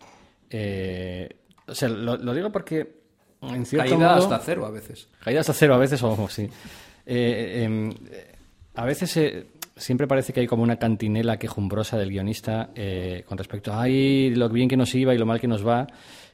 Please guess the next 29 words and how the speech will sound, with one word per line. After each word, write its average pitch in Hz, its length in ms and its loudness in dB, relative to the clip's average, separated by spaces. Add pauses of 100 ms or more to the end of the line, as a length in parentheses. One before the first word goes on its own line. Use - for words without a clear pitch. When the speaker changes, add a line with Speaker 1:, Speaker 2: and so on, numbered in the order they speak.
(160)
Speaker 1:
que, 110 340 -2
que 113 80 -4
en 101 60 -4
cierto 120 180 0
modo 139 220 4
es, 135 180 0
es 113 200 -6
un 113 60 -2
poco 117 280 2
intolerable, 101 760 0
¿no? 139 280 -4
Porque 101 200 -10
a 92 60 -6
todo 131 180 2
el 143 60 6
mundo 160 240 6
le 135 60 4
va 127 100 6
un 127 80 4
poco 131 200 2
peor 127 180 6
de 135 60 6
lo 127 100 4
que 120 80 4
le 117 80 4
iba 123 100 6
hace 123 120 0
unos 110 160 2
años. 120 300 0